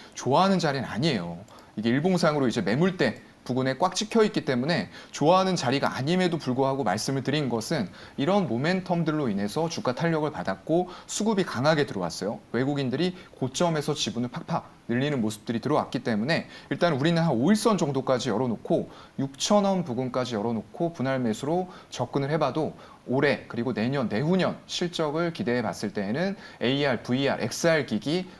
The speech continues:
확장되어가는 추세에 맞춰서 굉장히 좋은 퍼포먼스를 보여줄 가능성이 높을 것 같습니다.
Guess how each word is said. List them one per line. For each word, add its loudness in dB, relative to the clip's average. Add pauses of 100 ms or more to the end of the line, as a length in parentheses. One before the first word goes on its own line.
확장되어가는 0
추세에 -4
맞춰서 -6
굉장히 -2 (200)
좋은 -2
퍼포먼스를 -4
보여줄 0
가능성이 -6
높을 -4
것 -8
같습니다. -16